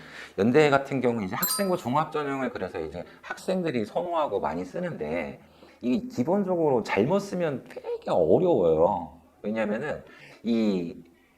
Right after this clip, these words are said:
연세대 미래에서의 학종이라고 하는 건 저는 연세대 본교의 학생부 종합 전형에서 선발하는 기준과 거의 흡사하다라고 보거든요.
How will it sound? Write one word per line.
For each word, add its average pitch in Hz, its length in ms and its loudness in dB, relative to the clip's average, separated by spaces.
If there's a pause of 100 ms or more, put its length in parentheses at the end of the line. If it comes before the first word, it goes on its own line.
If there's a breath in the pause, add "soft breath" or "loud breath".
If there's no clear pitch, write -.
(240 soft breath)
연세대 185 440 2
미래에서의 127 460 0
학종이라고 170 640 -4
하는 107 140 -2
건 101 100 -2
저는 90 640 -6
연세대 220 580 -2
본교의 127 600 -4
학생부 156 380 -10
종합 131 300 -6
전형에서 147 420 -6
선발하는 170 600 -8
기준과 98 380 -8
거의 90 260 -8
흡사하다라고 139 1160 -4
보거든요. 107 580 -10